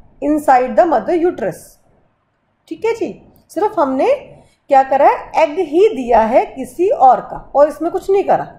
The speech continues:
इस टेक्निक में किसी और फीमेल का एग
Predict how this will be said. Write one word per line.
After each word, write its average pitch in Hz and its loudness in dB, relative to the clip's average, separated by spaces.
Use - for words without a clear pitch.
इस 226 -12
टेक्निक 226 -4
में 294 -4
किसी 311 -4
और 277 4
फीमेल 247 -4
का 247 2
एग 254 2